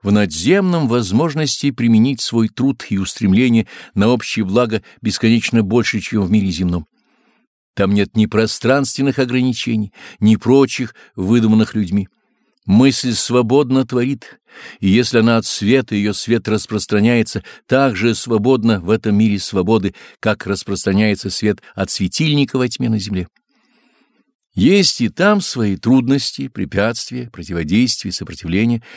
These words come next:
но все они иного порядка и относятся уже к продуктам психической деятельности сознания.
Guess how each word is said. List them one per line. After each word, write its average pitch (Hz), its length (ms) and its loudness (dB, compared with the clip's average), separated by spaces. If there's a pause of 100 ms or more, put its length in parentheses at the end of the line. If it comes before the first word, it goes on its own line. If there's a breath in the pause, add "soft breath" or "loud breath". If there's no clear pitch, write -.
(260 loud breath)
но 113 220 4
все 113 300 2
они 101 300 2
иного 135 440 0
порядка 147 540 -8 (280 loud breath)
и 104 160 2
относятся 95 680 -2
уже 101 220 0
к - 80 -16
продуктам 95 580 -2 (140)
психической 117 840 0
деятельности 123 640 0
сознания. 92 500 -2